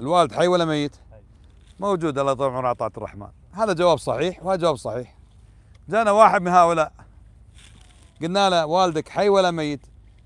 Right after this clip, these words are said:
قال: "لا حي ولا ميت". يقبل هذا الجواب؟ هذا جواب قبل. لماذا؟ لأنه قال ميت، ليس ليس بحي، والثاني قال إيش؟ حي ليس بميت. أما هذا شو يقول؟ ماذا يقول؟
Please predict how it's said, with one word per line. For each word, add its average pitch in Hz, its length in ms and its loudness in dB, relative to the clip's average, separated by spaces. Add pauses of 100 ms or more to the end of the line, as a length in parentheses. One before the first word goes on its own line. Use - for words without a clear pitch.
(300)
قال: 190 200 2
"لا 196 140 8
حي 202 240 6
ولا 196 280 8
ميت". 139 400 -6 (1040)
يقبل 143 240 -2
هذا 135 160 2
الجواب؟ 123 300 -6 (1300)
هذا 139 160 -2
جواب 147 300 2
قبل. 123 320 -4
لماذا؟ 127 340 -4 (500)
لأنه 156 180 -6
قال 160 280 0
ميت، 143 280 -6 (380)
ليس 147 280 -6 (1120)
ليس 180 220 -2
بحي، 151 320 0
والثاني 156 400 0
قال 151 240 0
إيش؟ 151 200 -2
حي 175 320 0
ليس 156 300 -4 (760)
بميت. 180 400 -4 (460)
أما 170 340 4
هذا 160 220 -2 (260)
شو 170 100 -6
يقول؟ 160 280 -2 (380)
ماذا 170 200 2
يقول؟ 156 300 -2